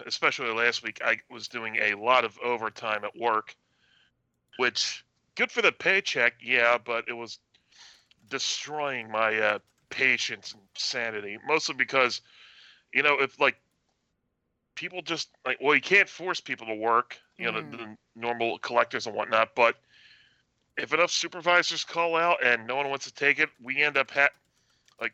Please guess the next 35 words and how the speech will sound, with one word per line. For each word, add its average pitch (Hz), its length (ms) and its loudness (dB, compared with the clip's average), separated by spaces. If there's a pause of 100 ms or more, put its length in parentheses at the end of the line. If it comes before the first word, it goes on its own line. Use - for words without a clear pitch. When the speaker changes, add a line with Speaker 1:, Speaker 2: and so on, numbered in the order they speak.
(140)
Speaker 1:
the 127 60 -10
one 139 200 0
on 147 220 0
duty 139 300 -4
will 117 160 -2
have 123 260 0
to, 117 220 -4
uh, 113 120 4 (680)
stay 131 400 2
on 131 260 -2
the 120 100 -4
shift - 380 -4
without, 110 380 2 (220)
like, 110 160 -12 (920)
you 110 80 -6
know, 110 100 -6
no 117 140 2
questions 113 500 -4
asked, 113 360 -2
Speaker 2:
Mm-hmm. 180 100 -10
Speaker 1:
which - 300 -8 (600)
upsets 202 440 2
a 151 40 -6
lot 139 220 4
of 123 100 -4
people. 113 340 -20 (520)
Speaker 2:
Somebody 226 380 -2
has 208 240 -4
to 196 100 -8
be 180 260 -8
there, 139 280 -10
at 135 120 -18
least 180 260 -12
one 156 180 -14
person. 127 560 -18